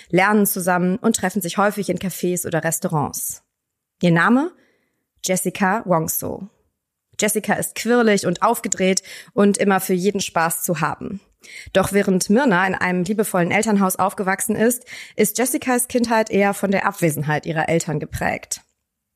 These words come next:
Umso schöner, dass sie sich in Sydney jetzt ein eigenes Leben aufgebaut hat.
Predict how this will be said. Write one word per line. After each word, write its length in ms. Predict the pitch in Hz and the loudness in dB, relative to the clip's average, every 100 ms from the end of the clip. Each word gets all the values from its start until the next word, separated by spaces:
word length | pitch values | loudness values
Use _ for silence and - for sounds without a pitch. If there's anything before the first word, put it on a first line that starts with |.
| - | 2
Umso 240 | 190 175 | 2 2
schöner, 400 | - 233 233 220 - - - | 0 2 4 2 -2 -16 -2
dass 140 | 208 | -2
sie 80 | 208 | 0
sich 180 | 196 196 | -2 0
in 80 | 175 | 0
Sydney 380 | - - 180 170 | 0 0 0 0
jetzt 320 | 175 - - | 0 -2 -2
ein 160 | 170 | -2
eigenes 520 | 170 170 175 175 - - - | 0 -2 -2 -4 -6 -8 0
Leben 260 | 170 147 | 0 0
aufgebaut 540 | - - - - - - | -6 -10 -10 -10 -10 -10
hat. 240 | - | -14